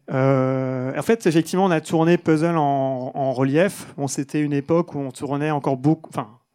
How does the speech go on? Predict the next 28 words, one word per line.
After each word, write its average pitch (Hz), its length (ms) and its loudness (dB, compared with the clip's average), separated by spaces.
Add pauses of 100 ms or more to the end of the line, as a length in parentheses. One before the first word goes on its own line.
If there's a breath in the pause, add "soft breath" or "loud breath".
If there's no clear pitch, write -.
pas 120 140 -20
beaucoup 135 340 -14
du 131 140 -12
coup, 170 280 -8
parce - 160 -20
que - 60 -14
c'était 135 240 -6
rare, 160 240 2
mais 139 320 0 (240 loud breath)
plutôt, 196 640 4
euh, 147 380 4
volontiers, 170 640 0
on 151 160 -8
tournait 156 460 -4
en 139 100 -4
stéréoscopie. 143 720 -4 (420 loud breath)
Et 147 140 2
c'est, 180 480 6
euh, 147 400 2
d'ailleurs 160 260 4 (140)
aujourd'hui 165 400 6
assez 180 280 4
rare. 156 480 0
C'est-à-dire, 143 280 -2
euh, 139 320 -2
le, 139 160 -2
la, 139 140 -4
on, 139 640 -10